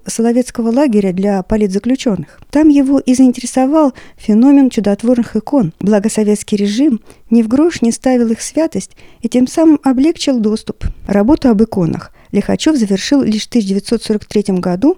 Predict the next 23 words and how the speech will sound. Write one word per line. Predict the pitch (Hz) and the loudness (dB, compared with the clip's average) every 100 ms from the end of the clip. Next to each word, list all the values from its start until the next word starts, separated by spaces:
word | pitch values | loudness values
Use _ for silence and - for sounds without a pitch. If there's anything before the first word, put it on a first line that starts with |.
| _ | _
в | - | -2
эвакуации | 214 208 - 220 269 - | 0 0 -2 -2 -2 -4
в | - | -4
Казани. | 220 226 180 160 - _ _ | -2 0 0 -2 -8 _ _
До | - 185 233 226 | -6 2 4 2
тысяча | 254 233 226 - | 0 -2 -2 -2
девятьсот | 202 214 - 208 | -2 -2 -2 -2
девяностого | 190 208 254 339 - 202 185 | -2 0 2 0 -2 -2 -2
года | 180 151 - - - _ - | -4 -4 -6 -14 -20 _ -4
эта | 254 285 | -2 2
работа | 269 254 269 247 | 2 2 2 0
носила | 202 190 262 233 | 0 0 0 0
гриф | 180 220 - | 0 -2 -2
секретности. | 262 - 190 156 - - - 185 _ - | -4 -2 -2 -2 -8 -12 -16 -18 _ -2
Но | 247 254 | 2 2
после | 262 240 | 2 0
того, | - 220 214 | 0 0 0
как | 196 190 | -2 0
гриф | 196 185 | -2 -2
сняли, | - 277 339 339 311 _ - _ | 2 4 4 2 -2 _ -20 _
не | 233 220 | 0 2
была | 190 214 233 | 2 0 0
опубликована. | 196 175 175 151 139 131 151 | -2 -4 -4 -6 -8 -10 -14